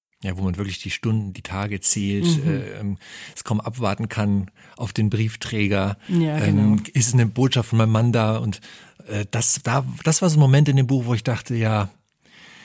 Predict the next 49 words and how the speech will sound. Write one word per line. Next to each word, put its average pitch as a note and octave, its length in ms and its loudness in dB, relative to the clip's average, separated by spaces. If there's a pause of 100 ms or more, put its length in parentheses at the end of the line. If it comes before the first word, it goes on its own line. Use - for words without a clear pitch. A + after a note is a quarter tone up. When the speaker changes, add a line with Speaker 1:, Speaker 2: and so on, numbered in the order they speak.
(320)
Speaker 1:
heutzutage, A#2 440 2
da G#2+ 180 2 (140)
klingelt B2+ 260 4
man B2 140 4
eben B2+ 160 0
mal B2+ 100 0
kurz - 220 0
durch. C3+ 240 4
Wie A2+ 80 -2
geht's A#2+ 240 2
dir? B2 160 0
Alles A2+ 180 -2
okay? C3 500 2 (200)
Und C3+ 180 -8
das - 160 -2
war A2+ 140 -2
damals, A2 320 0
das - 160 0
muss G#2+ 160 0
auch, - 280 -6
also F#2+ 280 -8 (120)
wirklich - 260 -8
hart G2 220 -8
gewesen F#2+ 280 -2
sein. F#2 140 0
Nicht A#2+ 260 0
nur A#2+ 80 4
für G#2 160 0
sie B2+ 200 2
generell, G#2 520 2 (400)
äh, G2 180 -4
für - 160 0
die, F#2+ 220 0
für G2+ 160 -4
die F#2+ 80 0
Menschen F#2 320 0
damals, F#2+ 420 2
gerade G2+ 300 -2
wenn, G2 180 0
wenn F#2+ 140 -2
An-, G2 220 -6
Angehörige G2 540 0
irgendwie G2+ 220 -4
unterwegs G2 460 -2
waren. G2 160 0
Man G2 160 0
wusste B2+ 240 2
ja C#3 80 0
nichts. - 440 2